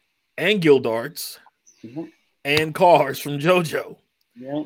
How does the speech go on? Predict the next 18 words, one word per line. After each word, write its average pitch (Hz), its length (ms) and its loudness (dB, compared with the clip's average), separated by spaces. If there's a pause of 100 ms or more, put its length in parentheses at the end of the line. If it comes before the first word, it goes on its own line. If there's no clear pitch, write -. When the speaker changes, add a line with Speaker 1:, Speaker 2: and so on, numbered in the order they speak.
Speaker 1:
And 120 100 -18
he 139 100 -2
will 143 180 2
now 139 260 0
be 135 160 -4
voicing, 127 960 -6
uh, 113 220 -6
some, 135 600 -8
the 123 140 -10
Unknown 139 280 -6
Swordsman 120 400 -6 (140)
in 127 280 -10
Demon 131 280 -8
Slayer. - 340 -18 (720)
So, - 340 -6
Speaker 2:
He 202 60 -2
looks - 260 4
cool. 381 220 -2